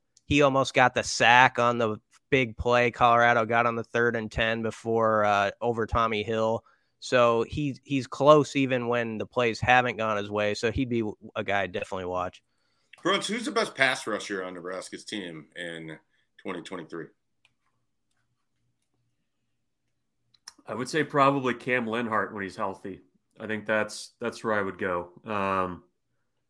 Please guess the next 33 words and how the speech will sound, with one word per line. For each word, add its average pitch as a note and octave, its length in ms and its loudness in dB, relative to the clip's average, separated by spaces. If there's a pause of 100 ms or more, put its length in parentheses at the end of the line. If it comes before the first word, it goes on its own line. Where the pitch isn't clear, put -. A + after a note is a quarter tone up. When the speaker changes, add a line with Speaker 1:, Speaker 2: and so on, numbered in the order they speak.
(260)
Speaker 3:
I A#2+ 60 -6
think B2+ 140 -4
he's A#2+ 160 -6
quick C3 280 -2
off B2 200 6
the A#2+ 80 -6
ball. G#2 640 0
I A2 100 -10
think A#2 320 -4
he's G#2+ 560 -6 (800)
probably A#2 340 6
stronger A2+ 600 0
than G2+ 180 -8
maybe G#2 300 -4
what G2+ 340 -2
you G2+ 180 -8
would G2+ 120 -4
expect G#2 500 -4
from G#2 200 -8
a G2 40 -4
guy G2 320 0
that's F#2+ 220 -6
his G2+ 240 -8
size, G#2 540 -2 (120)
um, F#2+ 560 -4 (100)
you A2 100 -6
know, G2 80 -4
having G2+ 180 0
to G2 60 -2
go G2+ 180 2
against G2 260 -2
offensive G2 400 -2
tackles. G#2+ 640 0